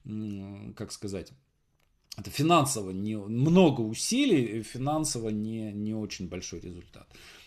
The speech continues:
дает. Э, дальше. Детектив. Э, любой детектив, какая там идея? Э, преступление может остаться безнаказанным. Да, то есть это идея преступника.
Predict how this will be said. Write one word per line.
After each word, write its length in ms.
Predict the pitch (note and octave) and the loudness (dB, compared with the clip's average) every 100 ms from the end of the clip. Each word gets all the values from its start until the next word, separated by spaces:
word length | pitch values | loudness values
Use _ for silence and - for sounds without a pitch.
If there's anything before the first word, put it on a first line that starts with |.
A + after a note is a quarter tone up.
| - | -16
дает. 340 | - C#3+ - _ - - - - _ _ _ | -12 -12 -14 _ -20 -20 -20 -20 _ _ _
Э, 420 | D3 C3 C3 B2+ | 0 4 4 4
дальше. 500 | B2 F3+ D3 - G2 - | 6 6 6 2 -4 -8
Детектив. 760 | C3+ C3 G#3 A3 - A#2+ - - C3+ | -2 2 4 2 -4 -8 -10 -8 2
Э, 240 | C#3 C#3+ | 4 4
любой 600 | D3+ F3 A#3+ F3+ B3+ A3 | 4 4 6 6 10 10
детектив, 560 | C3+ C3+ D3+ - C#4 C#4+ | 10 6 0 -4 -4 0
какая 320 | F#3+ - D3 | 0 4 4
там 260 | - G2+ G2+ | 2 -2 -2
идея? 340 | G2 F2 C2+ - _ - | -6 -10 -12 -18 _ -4
Э, 420 | B2 A#2+ A#2 A2+ - | 0 2 0 -2 4
преступление 680 | G3 G3 E3+ F3 A3+ C#4 D#3 | 4 6 2 6 6 6 4
может 260 | D3 F3 | 2 2
остаться 400 | C3 - A#2+ - | -4 -4 -6 -6
безнаказанным. 760 | G2 G2 F#2+ - - - - - _ _ _ _ _ - - | -8 -8 -10 -12 -18 -18 -20 -20 _ _ _ _ _ -20 -14
Да, 180 | - D#3+ | -2 -2
то 100 | F#3 | -2
есть 140 | A2+ F#3 | -6 -4
это 240 | A3 D3 | 0 0
идея 300 | G#2+ A#2 D#3+ | 0 0 0
преступника. 760 | - A2 - - - - - | 0 -6 -8 -14 -18 -20 -20